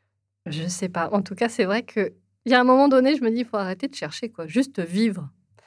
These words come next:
Et c'est vrai que quand on me demande, euh, maintenant, « Qu'est-ce que tu fais, euh, où tu en es, euh, c'est quoi ton statut ? » Voilà, je me dis, « Mais, euh, pff, ok, c'est relou. » <laughs> Ils sont en train encore de me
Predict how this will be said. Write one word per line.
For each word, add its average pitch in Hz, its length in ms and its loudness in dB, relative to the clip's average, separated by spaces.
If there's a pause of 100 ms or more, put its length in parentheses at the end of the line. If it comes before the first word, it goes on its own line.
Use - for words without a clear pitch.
(520)
Et 214 200 2
c'est 220 200 -10
vrai 269 180 -2
que - 120 -20
quand 277 280 -6
on 359 60 -4
me 277 100 4
demande, 254 400 2
euh, 208 80 0
maintenant, « 208 360 -2
Qu'est-ce 233 200 -10
que - 80 -8
tu 226 180 -12
fais, 247 600 -2
euh, 196 260 -4
où 208 100 -6
tu 208 200 -8
en 214 160 0
es, 226 560 0
euh, 175 400 -4
c'est - 180 -12
quoi 262 540 -2
ton 254 140 -10
statut ? » 277 920 -4 (120)
Voilà, 170 160 -18
je - 120 -20
me 139 80 -16
dis, « 180 100 -16
Mais, 170 160 -20
euh, 160 120 -20
pff, - 120 -20 (200)
ok, - 140 -20 (260)
c'est - 240 -18
relou. » 277 340 2 (160)
<laughs> - 580 -14
Ils 294 100 -8
sont - 180 -14
en 180 60 -8
train 294 180 -4
encore 254 280 -2
de 220 120 0
me 208 280 2